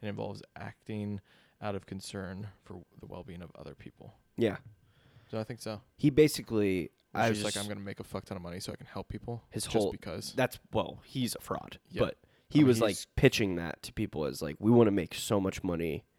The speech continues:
Speaker 2: with F T X that we can eventually, like, say, for instance, your care in the world is to change the healthcare system. We'll just dump all of this money that we made off of it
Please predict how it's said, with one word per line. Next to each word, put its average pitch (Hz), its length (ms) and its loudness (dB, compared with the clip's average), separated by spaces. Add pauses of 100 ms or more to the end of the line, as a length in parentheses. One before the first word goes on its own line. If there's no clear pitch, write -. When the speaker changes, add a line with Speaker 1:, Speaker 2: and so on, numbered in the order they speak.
(440)
Speaker 2:
with 87 160 -6
F 90 160 0
T 80 160 -4
X - 480 -8 (520)
that 85 100 -8
we 87 100 -6
can 92 140 -4
eventually, 78 600 -6
like, 58 460 -12 (600)
say, 87 480 -2 (200)
for - 200 0
instance, 87 380 -6
your 98 380 2
care 104 420 2
in 92 120 0
the 90 60 -4
world 90 340 -2
is - 180 -8
to - 120 -12
change 80 420 -6
the - 60 -10
healthcare - 400 -4
system. - 440 -8 (880)
We'll 98 220 4
just 92 280 -4
dump 92 340 0 (120)
all 95 200 -2
of 90 120 -12
this - 260 -10
money 80 240 -8
that 67 160 -10
we 76 140 -10
made 62 240 -8
off - 260 -12
of - 140 -12
it 67 220 -8